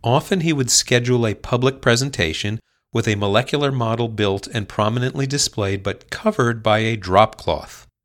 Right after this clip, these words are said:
He would unveil dramatically the actual structure near the end of a talk. The other structure Pauling and Corey unveiled in the nineteen fifty-one journal was the beta sheet of proteins.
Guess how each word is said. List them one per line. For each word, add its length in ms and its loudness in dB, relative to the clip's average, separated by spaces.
He 200 -2
would 260 2
unveil 500 4
dramatically 760 -2
the 180 -4
actual 420 -4
structure 680 -4
near 160 2
the 180 2
end 180 -2
of 100 -6
a 40 -4
talk. 460 0
The 180 0
other 240 2
structure 560 0
Pauling 600 2
and 160 -4
Corey 420 2
unveiled 520 0
in 120 0
the 80 0
nineteen 440 -2
fifty-one 580 -2
journal 440 -2
was 180 0
the 120 0
beta 460 -2
sheet 360 -4
of 240 -6
proteins. 800 -6